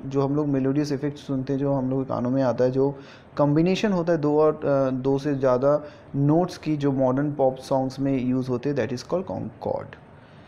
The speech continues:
Sound travels with a different speed in media। In what order does the velocity of sound increase in this media? अगर आप देखोगे साउंड जो है अलग-अलग माध्यम में अलग-अलग स्पीड से जो है उसका ट्रैवल होता है, तो अगर velocity of sound को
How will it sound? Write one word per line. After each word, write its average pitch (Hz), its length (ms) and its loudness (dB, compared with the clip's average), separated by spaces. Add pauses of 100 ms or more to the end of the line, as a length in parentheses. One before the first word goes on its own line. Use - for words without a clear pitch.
(420)
Sound 190 300 4
travels 190 340 4
with 185 200 2
a 143 40 -2
different 175 560 0
speed 175 220 -2
in 165 220 0
media। 117 340 0 (380)
In 143 140 2 (240)
what 175 280 4
order 156 340 4
does 147 140 2
the 156 180 2
velocity 135 340 0
of 151 180 -2
sound 147 180 0
increase 139 440 -2
in 139 140 0
this 117 160 -4
media? 104 200 -6
अगर 139 300 -2
आप 151 100 4
देखोगे 147 360 -2
साउंड 135 340 -2
जो 143 100 2
है 156 220 2 (380)
अलग-अलग 151 520 2
माध्यम 131 380 2
में 151 120 0
अलग-अलग 135 560 2
स्पीड 135 360 -4
से 143 160 -2
जो 131 120 0
है 131 160 0
उसका 139 500 -2 (360)
ट्रैवल 139 340 4
होता 139 220 2
है, 220 80 2
तो 214 300 0 (160)
अगर 139 300 4
velocity 143 460 2
of 156 80 -4
sound 147 280 2
को 160 160 -2